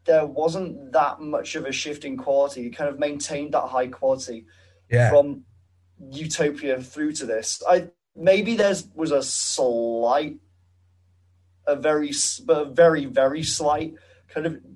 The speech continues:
Speaker 1: decrease, but nothing notable. Like, I,
Speaker 2: Hmm.
Speaker 1: nothing, like, if I was ra-, ranking out of ten, it wouldn't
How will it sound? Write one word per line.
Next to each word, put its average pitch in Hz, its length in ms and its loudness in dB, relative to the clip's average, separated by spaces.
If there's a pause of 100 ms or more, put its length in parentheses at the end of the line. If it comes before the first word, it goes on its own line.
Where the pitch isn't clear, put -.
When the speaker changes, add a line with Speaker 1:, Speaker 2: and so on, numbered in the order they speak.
(140)
Speaker 1:
decrease, 180 760 -6 (420)
but - 280 -4 (320)
nothing 147 840 -2
notable. 120 400 -4 (560)
Like, 120 240 -2
I, 135 80 0
Speaker 2:
Hmm. 123 320 2
Speaker 1:
nothing, 139 320 -2
like, 123 220 -2
if - 140 -8
I 135 60 4
was 127 140 -2
ra-, 127 300 2
ranking 131 340 -2
out 117 180 0
of - 160 -12
ten, 113 560 -6 (340)
it 135 60 -14
wouldn't 127 460 -6